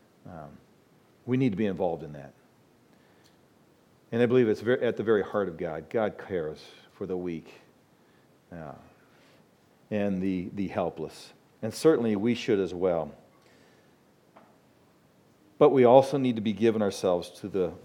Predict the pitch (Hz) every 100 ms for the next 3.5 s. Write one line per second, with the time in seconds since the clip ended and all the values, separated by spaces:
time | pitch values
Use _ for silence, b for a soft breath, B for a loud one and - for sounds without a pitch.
0 | 57 - 113 110 107 92 95 87 85 92
1 | 98 - 87 85 90 110 123 101 - -
2 | 127 101 85 82 - - - _ _ _
3 | _ _ _ _